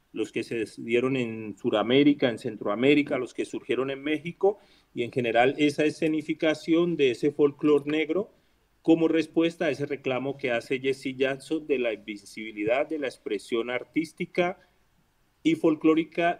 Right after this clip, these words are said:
de los negros y cómo Brasil, pues, trata de fundamentar también su folclore,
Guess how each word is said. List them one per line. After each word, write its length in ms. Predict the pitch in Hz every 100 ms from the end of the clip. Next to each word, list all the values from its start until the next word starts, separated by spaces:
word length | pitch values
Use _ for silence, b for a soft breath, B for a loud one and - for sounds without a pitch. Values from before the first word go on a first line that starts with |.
| 123
de 140 | 135
los 200 | 135 143
negros 540 | 151 156 165 175 180 -
y 140 | 123
cómo 680 | 107 143 147 156 165 165 170 -
Brasil, 680 | 131 151 151 - 185 196 202
pues, 180 | 151 -
trata 380 | 131 123 151
de 120 | 147 143
fundamentar 720 | 175 151 147 147 139 151 156
también 300 | 165 143 127
su 200 | - 143
folclore, 800 | - 151 143 - 165 165 170